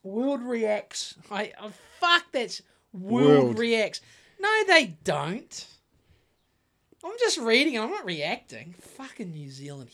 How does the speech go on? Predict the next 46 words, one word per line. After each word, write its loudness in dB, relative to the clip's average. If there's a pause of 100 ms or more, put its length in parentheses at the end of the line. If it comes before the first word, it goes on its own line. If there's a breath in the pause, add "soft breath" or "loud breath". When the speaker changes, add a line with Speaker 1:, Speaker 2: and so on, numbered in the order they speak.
Speaker 1:
Herald. -16
Why -12
am -12
I -14
even -16
looking -20
at -20
you? -20 (1080 soft breath)
Novak -8
Djokovic's -10
family -10
ends, -14 (280)
blah, -14
blah, -14
blah, -18 (440)
abruptly -14
ended -14
a -18
press -12
conference -14
when -14
asked -16
whether -14
tennis -14
star -10
knowingly -12
mingled -16
with -18
children -12
without -14
a -16
mask -16
in -18
an -18
event -20
he -20
tested, -20 (380)
after -14
he -18
tested -20
positive -18
for -20
covid. -20 (340)
When -6
was -2
this? -10